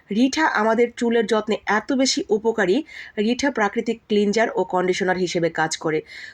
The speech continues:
চুলের মধ্যে জমে থাকা ময়লা এবং স্ক্যাল্পে জমে থাকা খুশকি উঠাতে ভীষণভাবে সাহায্য করে এই রিঠা। এছাড়াও নতুন চুল গজাতে সাহায্য করে, চুলকে ঘন ও বাউন্সি করে তোলে এই রিঠা। পাশাপাশি শিকাকাই আমাদের চুলের যত্নে ভীষণ উপকারী। শিকাকাইও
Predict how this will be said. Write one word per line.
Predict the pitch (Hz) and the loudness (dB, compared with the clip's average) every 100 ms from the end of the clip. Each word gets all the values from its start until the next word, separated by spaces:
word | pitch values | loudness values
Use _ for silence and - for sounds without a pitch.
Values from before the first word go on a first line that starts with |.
| _ | _
চুলের | - 285 320 302 | -2 2 2 2
মধ্যে | 254 247 254 240 214 | 2 4 4 4 4
জমে | 208 220 | 0 0
থাকা | 240 233 208 | 0 0 2
ময়লা | 190 196 190 | 2 4 4
এবং | 190 - 196 | 2 -2 -4
স্ক্যাল্পে | - 196 214 208 | 0 0 2 0
জমে | 196 202 | 0 0
থাকা | 208 208 - | -2 -4 -4
খুশকি | 233 226 - 247 | -4 -2 0 0
উঠাতে | 240 - 165 160 | 0 0 -2 -4
ভীষণভাবে | 220 233 254 220 190 190 | -8 -4 -2 0 0 0
সাহায্য | 185 180 170 175 | 0 0 0 0
করে | 175 247 - - - - | 0 -2 -6 -18 -12 0
এই | 175 170 | 2 2
রিঠা। | 165 165 156 - - - 226 | 0 -2 -4 -8 -20 -2 2
এছাড়াও | 262 294 320 247 | 2 4 4 4
নতুন | 208 233 226 | 4 0 0
চুল | 226 208 | 2 2
গজাতে | 208 202 196 196 | 2 2 0 0
সাহায্য | 185 180 185 190 | 0 0 0 2
করে, | 196 208 | 0 2
চুলকে | 202 196 190 170 | 0 2 0 0
ঘন | 180 190 - | -2 0 -2
ও | 202 | 0
বাউন্সি | 165 165 190 180 | 0 0 -2 -2
করে | 175 175 | 0 0
তোলে | 180 247 330 - - - 170 | 0 0 -2 -14 -20 -6 -4
এই | 165 | -2
রিঠা। | 160 - 156 - - - - | -4 -4 -6 -8 -16 -18 -2
পাশাপাশি | 226 240 311 330 330 - | 0 2 0 2 2 0
শিকাকাই | 247 262 262 269 | 0 0 2 2
আমাদের | 233 220 226 | 2 2 0
চুলের | 226 214 202 | 2 2 2
যত্নে | 208 214 185 | 0 -2 -2
ভীষণ | 190 214 196 | -2 0 0
উপকারী। | 185 185 185 190 392 - - - - | 0 0 2 2 2 -4 -20 -16 0
শিকাকাইও | 262 302 302 277 | 2 2 2 2